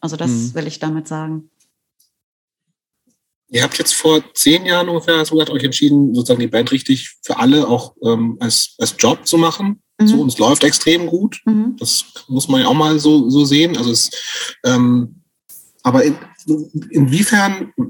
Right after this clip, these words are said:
Speaker 3: vielleicht auch natürlich jetzt gerade mit diesem Corona-Scheiß, den auch niemand, äh, erwarten konnte, machst du dir manchmal Sorgen, wie das weitergeht mit der Band, oder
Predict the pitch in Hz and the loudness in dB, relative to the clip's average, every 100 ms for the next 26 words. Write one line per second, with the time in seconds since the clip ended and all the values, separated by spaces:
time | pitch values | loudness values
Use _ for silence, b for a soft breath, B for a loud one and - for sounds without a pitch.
0 | - 269 - - 131 127 131 123 - 123 | 0 0 2 0 0 2 2 2 0 0
1 | 139 139 131 123 127 123 - 131 123 127 | 2 2 2 2 2 2 -2 -8 -4 -2
2 | 139 160 - 147 151 - 143 123 143 139 | 0 0 0 0 0 -2 -4 -2 2 4
3 | 139 127 135 127 127 - 120 117 139 151 | 2 0 2 2 0 -2 -2 -2 -4 -6
4 | 147 - 151 147 147 143 - _ _ _ | -6 -2 -2 2 0 0 -4 _ _ _
5 | _ _ - - - - 180 170 165 143 | _ _ -16 -4 -2 0 0 0 0 2
6 | 240 160 165 151 - - - 180 190 208 | 2 0 0 0 0 -2 -4 -6 -10 -10
7 | 190 190 170 175 175 151 143 135 135 131 | -6 -4 -2 -2 -2 -2 0 2 2 0